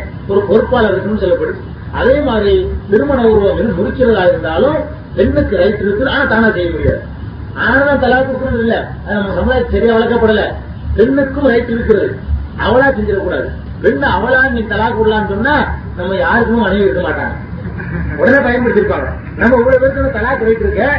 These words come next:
நம்ம எத்தனை பேர் தலா கொடுத்துருக்கோம்? எல்லாருக்கும் ரைட் இருக்கு தான் செய்யுது. நாம நிதானிச்சு செய்வோம். பெண்கள் கையில மாத்திரம் அந்த உரிமை இருந்திருக்குமே, ஆனால்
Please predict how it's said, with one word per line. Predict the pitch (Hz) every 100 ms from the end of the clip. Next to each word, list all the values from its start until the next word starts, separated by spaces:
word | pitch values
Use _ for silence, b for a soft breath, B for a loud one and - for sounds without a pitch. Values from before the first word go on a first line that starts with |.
| -
நம்ம | - 226 226
எத்தனை | 240 262
பேர் | 240
தலா | 220 226
கொடுத்துருக்கோம்? | 226 214 214 220 226 - - - - -
எல்லாருக்கும் | 170 196 233 269 220
ரைட் | 226 220
இருக்கு | 220
தான் | 233 214
செய்யுது. | 180 143 - - -
நாம | 196 254 269 262
நிதானிச்சு | 208 233 254 277 220
செய்வோம். | 220 202 165 - - -
பெண்கள் | 180 254 277 233
கையில | 233 208
மாத்திரம் | 226 262 254
அந்த | 226
உரிமை | 196 220 220
இருந்திருக்குமே, | 202 196 196 185 170
ஆனால் | 190 277